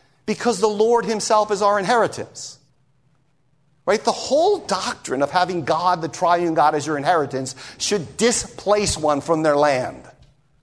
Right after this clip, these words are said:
Inheritance is a land word in the Old Testament. Canaan is Israel's inheritance. Right? If God is our inheritance, the Levites are like a living sign in Israel to say, "Yes, the land is a type,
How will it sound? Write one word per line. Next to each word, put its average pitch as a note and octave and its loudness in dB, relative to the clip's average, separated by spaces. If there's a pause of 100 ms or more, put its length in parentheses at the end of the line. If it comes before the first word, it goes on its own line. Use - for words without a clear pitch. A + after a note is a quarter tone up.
(1300)
Inheritance C4 2
is A#3+ 0
a B3+ 4
land B3 4
word C#3+ 2
in D#3 0
the D#3+ 2
Old C#3+ 4
Testament. G#2 0 (500)
Canaan B3+ 0
is A#3+ 0
Israel's A#3+ 0
inheritance. A3+ -2 (1000)
Right? D3+ 0
If F3+ -2
God C4 2
is G#3 0
our F#3 4
inheritance, F3+ 0
the G3+ 0
Levites A3+ 2
are G3+ 4
like F#3+ 2
a F3+ 4
living G3+ 2
sign A3+ 0
in D#3+ 0
Israel F3+ 2
to D3+ -6
say, E3+ 0 (280)
"Yes, E3 0 (180)
the D3+ 2
land F3+ 0
is C#3+ -4
a C#3+ -4
type, - -4